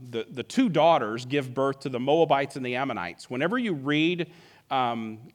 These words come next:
the description of the Ammonites, it's, it's often with the phrase, "the detestable god of the Ammonites," uh, Chemosh, who, who would have been, uh, one of the gods that,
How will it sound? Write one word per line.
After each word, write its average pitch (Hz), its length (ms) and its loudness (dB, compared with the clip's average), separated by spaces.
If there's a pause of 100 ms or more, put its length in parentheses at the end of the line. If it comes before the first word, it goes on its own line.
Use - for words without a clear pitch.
the 120 540 -4 (580)
description 165 600 -2
of 131 100 -4
the 127 120 -4
Ammonites, 123 580 -2 (260)
it's, - 320 -10
it's 135 220 -8 (100)
often 160 460 4
with 127 160 -4
the 127 80 -4
phrase, 127 500 -2 (560)
"the 135 260 -6
detestable 180 800 -2
god 151 340 0
of 131 120 -6
the 127 140 -8
Ammonites," 123 640 -4 (340)
uh, 117 160 -4 (100)
Chemosh, 131 640 2
who, 151 220 2
who 160 220 2
would 143 240 2
have 123 120 -2
been, 127 300 -2 (320)
uh, 120 80 -4
one 147 240 2
of 147 60 0
the 135 60 0
gods 135 420 2
that, 123 180 -4